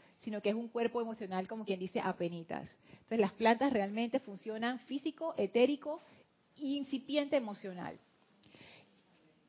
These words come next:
Jorge decía también que los animales tienen un cuerpo etérico y un cuerpo emocional, incipiente mental. O sea, que ellos funcionan físico, etérico, emocional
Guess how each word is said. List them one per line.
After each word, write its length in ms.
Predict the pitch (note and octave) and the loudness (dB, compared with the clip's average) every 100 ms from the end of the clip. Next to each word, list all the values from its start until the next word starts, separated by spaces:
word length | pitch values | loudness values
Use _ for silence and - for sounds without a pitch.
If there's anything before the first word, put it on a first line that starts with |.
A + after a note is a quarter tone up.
| _ _ _ _ - - | _ _ _ _ -16 -2
Jorge 240 | C4 D#4+ | 2 6
decía 320 | E4 D#4+ D4 | 4 4 2
también 460 | C#4 B3 A#3 A3+ A#3+ | 4 2 2 2 4
que 140 | C4 | 2
los 140 | G#3 G#3 | 2 2
animales 720 | C#4+ E4+ D#4+ D4 A3+ A3+ - | 2 2 2 4 6 6 4
tienen 260 | A3+ G#3+ A#3 | 0 0 0
un 140 | A#3+ | -6
cuerpo 380 | A#3 A3+ A3+ A#3+ | -4 -2 -2 -2
etérico 580 | A3 C#4 D4 D#4 E4+ F#4 _ _ - | 4 6 6 4 -2 -8 _ _ -8
y 100 | A3+ | -6
un 60 | A3 | 0
cuerpo 340 | A#3+ A3+ B3 | 0 2 0
emocional, 800 | A#3 G3 - F#3 F#3 F3 D#3+ D#3 _ - - - _ _ _ _ _ - | -2 -4 -8 -6 -2 0 -2 -8 _ -20 -20 -20 _ _ _ _ _ 4
incipiente 1120 | C4+ C4 - A#3+ - C4+ D4+ D#4+ D#4 E4+ G4 _ _ | 4 4 -4 -6 -4 2 4 4 2 0 0 _ _
mental. 800 | G3 F#3+ F3+ E3+ G3+ F#3 E3 F3+ - _ | -4 -4 -4 -2 4 4 2 -4 -12 _
O 20 | |
sea, 80 | A#3 | -6
que 100 | A#3 | -2
ellos 140 | A3 C4 | -2 -4
funcionan 680 | G#3 G3+ - B3+ B3+ C#4+ C#4+ - | -10 -12 -8 -6 -4 -6 -6 0
físico, 520 | E4 E4+ E4+ F4 F4 | 2 2 -4 -6 -2
etérico, 600 | A3 - A#3+ C4+ D4+ C#4 | -2 4 4 4 -4 -4
emocional 800 | G3+ G3+ G3 - G3 G#3 B3 E4 | -4 -4 -6 -10 -4 0 0 0